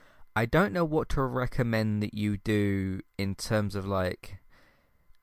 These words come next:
okay, if you literally do go and grab some popcorn and some drink and you go and watch this at home 'cause it's not out at the cinema 'cause it's a Netflix film,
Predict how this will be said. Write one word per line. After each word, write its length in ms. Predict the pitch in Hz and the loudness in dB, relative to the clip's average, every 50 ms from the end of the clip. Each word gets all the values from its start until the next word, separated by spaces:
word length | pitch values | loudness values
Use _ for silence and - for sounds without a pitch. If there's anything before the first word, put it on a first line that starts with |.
| _ _ - | _ _ -4
okay, 220 | 107 - 107 92 | -2 0 0 0
if 120 | 90 - - | 0 0 0
you 80 | 117 | 0
literally 360 | 123 131 123 - - 120 110 | 2 0 0 0 -2 -2 -2
do 220 | 107 - 110 107 104 | 0 0 0 0 2
go 140 | - 107 101 | 2 0 0
and 140 | 101 98 | 0 0
grab 180 | 98 98 98 - | 0 0 0 -2
some 140 | - 101 98 | -4 -2 0
popcorn 500 | - - - - - - 95 92 95 92 | 0 0 0 0 -4 -4 -2 -2 -2 -2
and 140 | 90 90 - | -4 -6 -6
some 140 | - 92 | -6 -6
drink 320 | 90 98 95 92 92 - - | -4 -2 -2 -2 -2 -2 -4
and 120 | 95 92 | -4 -4
you 100 | 92 92 | -4 -4
go 160 | 87 98 92 | -2 -2 -2
and 100 | 90 92 | -2 -2
watch 180 | 92 - - - | -4 -6 -6 -6
this 160 | 101 92 - | -6 -6 -6
at 100 | - - | -8 -8
home 360 | - - 95 85 80 82 92 - | -4 -4 -2 -2 -2 -4 -6 -6
'cause 140 | - 90 - | -6 -8 -8
it's 160 | 82 82 - | -6 -6 -6
not 100 | 95 - | -4 -2
out 180 | 87 87 85 71 | -2 2 2 2
at 60 | 80 | 2
the 60 | - | 2
cinema 380 | - - 92 87 85 82 85 - | 0 -2 -2 0 0 0 -2 -2
'cause 220 | - 92 82 - | -2 -4 -2 -2
it's 0 | |
a 40 | 85 | -2
Netflix 440 | 85 92 98 - - - - - - | -2 -2 -2 -2 -4 -6 -6 -6 -4
film, 280 | - 85 82 87 87 | -2 -2 0 -2 -4